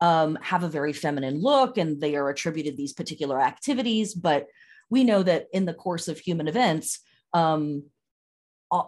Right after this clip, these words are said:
all of us have capacity to do these things. And so when I'm talking about a goddess who gives birth, for example, what I'm really talking about is that thing that is within all humans that has the capacity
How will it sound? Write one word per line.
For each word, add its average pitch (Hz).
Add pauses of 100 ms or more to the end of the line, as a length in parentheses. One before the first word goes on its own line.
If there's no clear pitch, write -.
(120)
all 214
of 196
us 185
have 180
capacity 170
to 151
do 147
these 139
things. 131
And 170
so 165 (360)
when 202
I'm 190
talking 175
about 147
a 147
goddess 139 (400)
who 208
gives 170
birth, 135
for 160
example, 143 (280)
what 180
I'm 160
really 240
talking 165
about 147
is 165
that 160
thing 147 (240)
that 175
is 170
within 165
all 175
humans 156
that 160
has 185
the 170
capacity 175